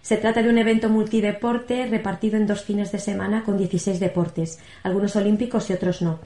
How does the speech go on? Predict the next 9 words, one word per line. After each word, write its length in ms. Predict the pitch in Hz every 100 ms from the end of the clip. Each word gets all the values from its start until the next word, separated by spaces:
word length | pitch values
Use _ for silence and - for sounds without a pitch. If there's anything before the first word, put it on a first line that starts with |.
| - -
Entre 260 | 196 185 214
ellos 220 | 220 220
están 460 | 220 - 214 226
la 80 | 226
gimnasia 440 | - 196 196 196 196
artística 420 | 214 196 226 220
masculina 480 | 202 190 190 190 202
y 80 |
femenina 560 | 208 208 208 226 233 247